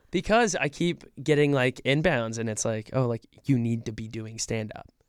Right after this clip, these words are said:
So as much, like, I've gotten the spiel that you're giving with YouTube, for YouTube,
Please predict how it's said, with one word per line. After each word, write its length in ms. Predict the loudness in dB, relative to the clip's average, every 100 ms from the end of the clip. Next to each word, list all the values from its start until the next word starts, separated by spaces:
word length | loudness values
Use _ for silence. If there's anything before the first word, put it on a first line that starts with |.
| _ _ _ -2
So 160 | 6
as 120 | 6 6
much, 260 | 2 0
like, 220 | -2 -4 -2
I've 140 | -2 2
gotten 340 | 2 4 2
the 80 | 2
spiel 240 | 2 0 0
that 60 |
you're 100 | 0
giving 440 | 2 2 2 -2 -6 _ _
with 160 | -4 -2
YouTube, 320 | -2 -4 -12
for 160 | -6 -2
YouTube, 460 | -2 0 0 0